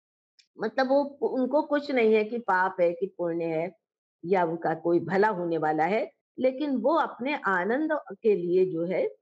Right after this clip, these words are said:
दान करते हैं, उनको उसी में संतोष और सुख मिलता है। अब कह रहे हैं आगे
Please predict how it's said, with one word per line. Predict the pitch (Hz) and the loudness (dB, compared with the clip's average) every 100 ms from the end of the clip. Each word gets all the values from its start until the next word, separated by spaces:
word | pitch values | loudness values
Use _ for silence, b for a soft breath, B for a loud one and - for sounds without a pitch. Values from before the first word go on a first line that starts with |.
| - | -8
दान | 170 151 - | -4 -4 -4
करते | - 147 - 156 | -4 -4 -4 -6
हैं, | 143 | -6
उनको | - 262 262 320 | -4 -2 -2 -2
उसी | 247 226 226 | -2 -4 -4
में | 233 | -4
संतोष | 311 208 185 185 185 226 - | -2 0 0 2 4 4 4
और | 170 165 | 2 2
सुख | - 302 - _ _ 196 | 0 -2 -4 _ _ 2
मिलता | 202 190 185 | 4 4 0
है। | 151 131 135 _ _ _ _ _ _ - | -2 -4 -10 _ _ _ _ _ _ -4
अब | 277 294 | -2 2
कह | 294 | 4
रहे | 285 269 | 4 4
हैं | 311 262 | 4 4
आगे | 208 208 247 | 2 2 2